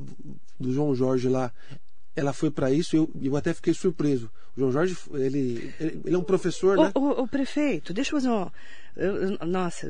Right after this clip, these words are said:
Speaker 2: eu tenho que me controlar, né, também. Eu tô igual a você, eu tenho
Speaker 1: Controle-se.
Speaker 2: que me controlar. Por que que o Eduardo Ota votou contra? Porque não, não é da sua base?
Speaker 1: Porque ele é livre. Então, Maria, é isso que eu tô falando, Marilei.
Speaker 2: Aí todo mundo falou,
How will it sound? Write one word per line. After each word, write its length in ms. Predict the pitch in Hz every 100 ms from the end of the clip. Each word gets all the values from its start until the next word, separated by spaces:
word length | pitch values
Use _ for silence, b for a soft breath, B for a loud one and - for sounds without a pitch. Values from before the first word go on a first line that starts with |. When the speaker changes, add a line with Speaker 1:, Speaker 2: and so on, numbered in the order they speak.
| 143
Speaker 2:
eu 60 | 170
tenho 140 | 208
que 60 | 190
me 80 | 226
controlar, 600 | 233 226 262 254 180 139
né, 160 | 151 170
também. 280 | 170 139 131
Eu 60 |
tô 100 | 123
igual 180 | 160 185
a 40 |
você, 60 | 208
eu 20 | 190
tenho 100 | 180
Speaker 1:
Controle-se. 180 | 143 170
Speaker 2:
que 60 | 190
me 100 | 185
controlar. 580 | 208 208 247 226 127 - B B B B B
Por 140 | 320
que 140 | - 381
que 80 | 370
o 40 |
Eduardo 400 | 269 254 220 190
Ota 220 | 175 175
votou 400 | 170 180 - 170
contra? 560 | - 175 139 127 - - - - -
Porque 220 | 220 285
não, 160 | 311
não 140 | 320 285
é 60 |
da 100 | 196 190
sua 160 | 196
base? 320 | 175 220 180 156
Speaker 1:
Porque 180 | 165
ele 100 | 190
é 60 | 208
livre. 380 | 156 180 208 170
Então, 220 | 180 202
Maria, 220 | 196 170
é 60 | 165
isso 160 | 180 -
que 60 |
eu 40 | 190
tô 80 |
falando, 380 | 180 185 156 170
Marilei. 420 | 190 190 185 151
Speaker 2:
Aí 80 | 349
todo 140 | 349 370
mundo 100 | 330
falou, 240 | 370 349